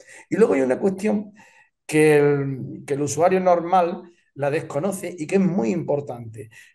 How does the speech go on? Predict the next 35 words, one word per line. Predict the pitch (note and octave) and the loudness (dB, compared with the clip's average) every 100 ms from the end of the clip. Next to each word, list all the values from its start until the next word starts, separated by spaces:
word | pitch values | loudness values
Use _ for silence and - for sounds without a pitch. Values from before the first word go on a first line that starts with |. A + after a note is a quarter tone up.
| _ | _
Cuando | - C#3+ C#3+ | 2 4 4
nosotros | C#3 D3 F#3+ | 2 2 0
contratamos | F#3 F3 D3+ E3+ E3+ C#3+ | 0 0 0 0 2 0
un | D3 | -2
seguro, | D#3 E3 F#3 G#3 - A#2+ | -2 0 2 0 -2 -6
yo | C#3 | -6
diría | B2+ C3 C#3 | -4 -2 -2
que | B2 | -4
en | A#2+ | -10
el | A#2 A2+ | -10 -10
noventa | A2+ A#2 A#2 A#2 | -10 -10 -10 -6
y | |
nueve | C3 C#3 | 0 0
coma | C#3 C#3 C#3 C3+ | 0 0 -2 -4
nueve | C#3+ C3+ C3+ C3+ | -4 -4 -4 -6
nueve | C#3 C#3+ C3+ | -6 -4 -4
por | C3+ | -6
ciento | C3 C3+ C3 C3+ | -6 -6 -2 0
de | |
los | C3 B2+ | 0 -2
casos | D3+ E3 - A#2 A2 - _ | 0 2 0 -6 -8 -16 _
de, | - A#2+ A#2+ A2 A2+ | -12 -8 -6 -8 -8
de | A#2 | -10
seguros | A#2 B2+ C#3+ - | -4 0 0 0
que | B2+ | -4
contratemos | C3+ A#2+ G#2+ E3 D3 | -4 -4 0 0 0
como, | - C3+ C3+ C3+ C3+ | -2 -4 -2 -4 -4
como | C#3+ | -4
usuarios | D3 C#3+ D3+ D3 | -2 0 0 0
normales | C3+ C#3 D#3+ C#3+ | -2 0 0 0
sobre | C3 A#2 | -6 -8
daños | B2 C#3+ D3 | -6 -4 0
a | C#3+ | 2
los | D3 C#3+ | 2 4
bienes, | E3+ E3+ G3+ - | 2 4 0 -2